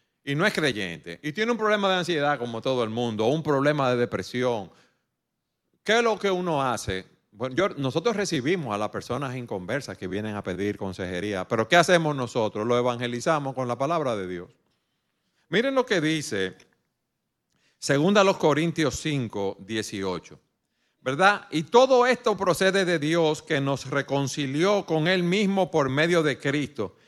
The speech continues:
y nos dio el ministerio" ¿de qué? De la reconciliación. Es decir,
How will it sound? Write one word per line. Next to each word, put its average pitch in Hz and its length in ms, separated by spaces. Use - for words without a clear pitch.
y 143 100
nos 147 240
dio 190 480
el 147 160
ministerio" 170 720
¿de 175 140
qué? 123 440
De 165 380
la 151 260
reconciliación. 147 2000
Es 160 140
decir, 139 540